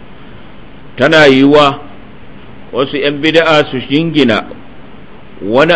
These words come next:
ɓangare na irin waɗannan bid'o'i zuwa ga wani sashi na magabata. Taratan bi naqlin ghairi thabit,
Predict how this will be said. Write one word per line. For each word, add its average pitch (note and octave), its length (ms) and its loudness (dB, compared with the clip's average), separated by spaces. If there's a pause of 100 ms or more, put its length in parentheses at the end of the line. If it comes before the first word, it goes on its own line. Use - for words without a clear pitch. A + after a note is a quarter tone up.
(140)
ɓangare D#3+ 600 2
na B2 120 0
irin D3+ 280 0
waɗannan C3+ 480 0
bid'o'i C3+ 520 2
zuwa D3 280 4
ga B2 100 2
wani C#3 300 2
sashi D3+ 400 0
na B2 100 0
magabata. G2+ 680 0 (880)
Taratan D3+ 540 2
bi C3 100 2
naqlin C#3+ 480 0
ghairi C3 360 2
thabit, A2+ 360 2